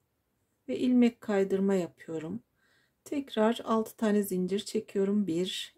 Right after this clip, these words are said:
iki, üç, dört, beş ve altı. Buradan şu tam ortaya batıyorum bu sefer.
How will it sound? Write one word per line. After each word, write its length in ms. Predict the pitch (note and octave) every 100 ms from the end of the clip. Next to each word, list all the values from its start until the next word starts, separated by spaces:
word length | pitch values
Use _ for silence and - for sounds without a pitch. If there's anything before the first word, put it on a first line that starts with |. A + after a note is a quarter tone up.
| -
iki, 520 | C#3 _ - F#3 A3 -
üç, 420 | F#3 _ - - _ -
dört, 480 | F3+ F3+ - - _ -
beş 480 | F#3 G3+ - - -
ve 200 | F3+ -
altı. 580 | F3 F3 - - F#3 B3+ _ _ _ _ _ _ _ _ -
Buradan 540 | D#4 C4 G3 G3 B3 - _ _ _ _ _ _ _ _ _ _ _ _
şu 320 | - - C4 - _ _ _
tam 260 | C4 B3
ortaya 640 | A3+ A3 - A#3+ A3 G#3+ G3
batıyorum 520 | F3+ - F3+ E3 E3
bu 40 |
sefer. 800 | - - D#3 - E3+ B3+ - -